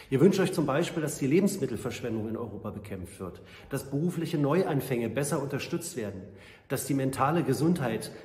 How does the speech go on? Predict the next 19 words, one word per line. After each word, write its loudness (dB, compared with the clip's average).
mehr 4
Aufmerksamkeit -2
bekommt -10
und -8
dass -2
Mobilität 0
auch -4
gener-, -6
generationengerecht -2
organisiert -4
wird. -12
Aber 4
jetzt 4
soll 2
es -2
konkret -2
werden. 2
Was 0
kann 2